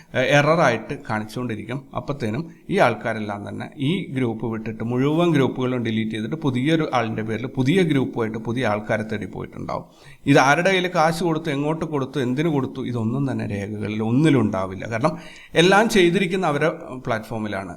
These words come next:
അവരുടെ വെബ്സൈറ്റിൽ കയറിയിട്ടാണ് നമ്മൾ രജിസ്ട്രേഷനും കാര്യങ്ങളും എല്ലാം. ആ വാ-, ആ പോയ വെബ്സൈറ്റ് ഒരു പ്രാവശ്യം ഡിലീറ്റ് ആയി കഴിഞ്ഞാൽ അതിനകത്ത് ഒരു, ഒരു പൊടി പോലും ഉണ്ടാവില്ല കണ്ടുപിടിക്കാൻ. അപ്പോൾ മൊത്തം, ആ, ലക്ഷങ്ങൾ, അഞ്ചും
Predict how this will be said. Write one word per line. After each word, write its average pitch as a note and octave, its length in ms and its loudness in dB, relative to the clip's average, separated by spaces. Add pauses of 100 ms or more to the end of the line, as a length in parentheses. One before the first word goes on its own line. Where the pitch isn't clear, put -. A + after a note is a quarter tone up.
അവരുടെ E3+ 360 6
വെബ്സൈറ്റിൽ E3 560 2
കയറിയിട്ടാണ് C#3 540 -2
നമ്മൾ A#2 300 -2
രജിസ്ട്രേഷനും A2+ 800 -4
കാര്യങ്ങളും A#2 420 -4
എല്ലാം. E3+ 580 0 (200)
ആ F3+ 80 4
വാ-, F#3 400 2
ആ G#3 500 0 (180)
പോയ E3 240 0
വെബ്സൈറ്റ് F3 520 0
ഒരു D#3+ 120 -2
പ്രാവശ്യം D#3 360 0
ഡിലീറ്റ് C3+ 300 0
ആയി B2+ 120 0
കഴിഞ്ഞാൽ A2+ 440 -4 (220)
അതിനകത്ത് A2+ 320 -4
ഒരു, C3+ 140 0 (320)
ഒരു C3 180 0
പൊടി D3+ 280 4
പോലും G3 280 4
ഉണ്ടാവില്ല B2+ 420 4
കണ്ടുപിടിക്കാൻ. G#2 680 -8 (500)
അപ്പോൾ B2+ 160 -2
മൊത്തം, B2 380 -4 (500)
ആ, B2 40 -2 (320)
ലക്ഷങ്ങൾ, C3 520 2
അഞ്ചും A#2+ 340 2